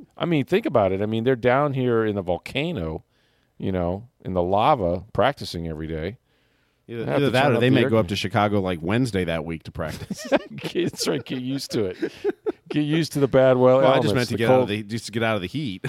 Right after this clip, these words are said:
Speaker 2: <laughs>
Speaker 1: Right. Well, I mean, they got, you know, they did, Dirk did take 'em inside finally. Um, you know, they got the indoor facility, which I think, look, if you're winning, it must be the reason. But, I mean, it's gotta, it's gotta help, right? You get those guys out of the sun. I mean, it was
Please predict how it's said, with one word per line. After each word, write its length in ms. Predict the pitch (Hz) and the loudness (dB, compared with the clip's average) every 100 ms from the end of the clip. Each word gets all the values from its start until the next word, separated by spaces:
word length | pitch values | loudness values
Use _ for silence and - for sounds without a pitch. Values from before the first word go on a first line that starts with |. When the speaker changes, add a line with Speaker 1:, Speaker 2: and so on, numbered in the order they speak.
| - | -8
Speaker 2:
<laughs> 120 | 185 - 359 - - | -8 -8 -14 -16 -16
Speaker 1:
Right. 540 | 170 104 101 98 - - - | -6 0 2 2 0 -8 -2
Well, 200 | 165 180 | 2 4
I 100 | 190 | 2
mean, 140 | 214 | 2
they 60 | 240 | 2
got, 220 | 240 175 | 0 -2
you 120 | 156 | 0
know, 120 | 147 | 4
they 120 | 135 131 | 4 4
did, 220 | 151 127 | 2 2
Dirk 240 | 143 160 | 2 2
did 180 | 143 120 | -2 -2
take 220 | 139 123 | 0 0
'em 100 | 120 | 0
inside 540 | 107 101 - 98 95 82 | -2 -2 2 2 2 -2
finally. 520 | 87 85 85 87 87 | -4 -4 -6 -8 -8
Um, 460 | 92 85 85 85 90 | -8 -6 -6 -8 -10
you 100 | 104 | -8
know, 180 | 87 85 | -6 -6
they 160 | 80 98 | -4 -2
got 180 | 110 107 | -2 -2
the 120 | 98 | -4
indoor 200 | 92 92 | -4 -4
facility, 380 | 85 82 95 90 | -4 -6 -4 -2
which 140 | 107 170 | -2 2
I 140 | 202 | 0
think, 320 | 190 127 107 - _ _ _ _ _ _ - | 0 -4 -4 -10 _ _ _ _ _ _ -4
look, 180 | 113 104 | -2 0
if 60 | |
you're 140 | 104 107 | 0 2
winning, 300 | 117 120 104 | 4 2 0
it 140 | 98 | -2
must 220 | 113 101 - | -2 -4 0
be 80 | |
the 100 | 95 | 0
reason. 320 | 92 104 87 85 | 0 -2 -4 -4
But, 200 | 95 - | -4 -4
I 20 | |
mean, 260 | 95 95 - | -6 -6 -8
it's 140 | - - | -12 -6
gotta, 240 | 135 110 110 | -2 -2 -4
it's 120 | - | -8
gotta 280 | 160 131 85 | -6 -4 -2
help, 320 | 113 98 - | 0 -2 -2
right? 240 | 87 104 - | -4 -4 -6
You 80 | |
get 160 | 82 - | -10 -6
those 160 | 117 - | -6 -2
guys 260 | 107 98 | -2 0
out 120 | 104 | -2
of 40 | 101 | -2
the 60 | 87 | -4
sun. 280 | 98 104 | -6 -6
I 40 | 107 | -6
mean, 120 | 139 | -8
it 40 | |
was 220 | 180 - | -8 -10